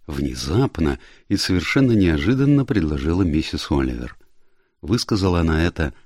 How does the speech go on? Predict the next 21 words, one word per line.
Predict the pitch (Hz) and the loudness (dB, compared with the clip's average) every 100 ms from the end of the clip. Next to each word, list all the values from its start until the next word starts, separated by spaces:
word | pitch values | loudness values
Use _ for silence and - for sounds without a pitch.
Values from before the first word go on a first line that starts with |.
| _ | _
не | 80 | -4
открывая | 80 - 80 78 69 | -4 -4 -4 -2 -2
глаз, | 65 71 104 127 - - - _ - | -2 0 0 -2 -8 -18 -20 _ -2
и | 104 | 2
ее | 101 101 92 | 4 4 4
голос | 101 143 143 107 | 4 4 2 2
был | 117 104 | 0 2
еле | 85 95 90 | 0 0 0
слышен, | - 117 156 - 143 135 - - | -2 -2 0 2 2 2 -8 -20
хотя | - 104 101 131 | -6 -4 -2 0
в | 117 | 2
нем | 117 107 85 | 4 4 2
явственно | 65 113 131 - 127 127 | 2 2 0 -2 -2 0
звучало | 104 107 - 92 90 | 0 -4 -2 0 2
негодование. | 92 87 78 87 69 64 58 55 55 - - - _ _ _ | 2 0 0 0 -2 -4 -6 -10 -14 -20 -20 -20 _ _ _
Все | - 73 | -8 -8
стоявшие | - 71 71 - 69 | -4 -4 -4 -2 -2
рядом | 80 80 67 | 0 -2 -2
уставились | 64 - 87 82 73 71 | -6 -4 -2 0 0 -2
на | 71 | -2
нее | 69 69 76 | -2 0 -2